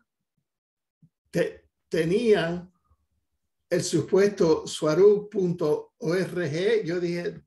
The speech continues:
"De-, déjame ir al, al Consejo Andrómeda", que era un grupo más o menos de luz que se había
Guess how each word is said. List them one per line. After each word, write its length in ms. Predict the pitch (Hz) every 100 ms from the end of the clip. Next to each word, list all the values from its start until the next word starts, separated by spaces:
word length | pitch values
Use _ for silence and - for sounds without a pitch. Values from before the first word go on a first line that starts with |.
| _ -
"De-, 300 | 202 190 -
déjame 420 | 175 170 196 208
ir 380 | 190 202 220 -
al, 540 | - 165 170 175 175 - _ _ _ _ _ _ -
al 680 | 156 160 160 160 156 - _ _ _
Consejo 840 | - 156 139 - 190 190 180 165 -
Andrómeda", 960 | - 156 127 160 208 320 226 147 156 -
que 120 | 202
era 160 | 170 180
un 260 | 180 156
grupo 640 | 147 208 220 214 196 170 -
más 240 | 180 170
o 80 | 247
menos 380 | 185 190 165 160
de 160 | 160
luz 760 | 147 196 262 202 214 - - _ _ _ _ _ -
que 200 | 170 160
se 260 | 214 170
había 680 | 156 156 208 208 180 180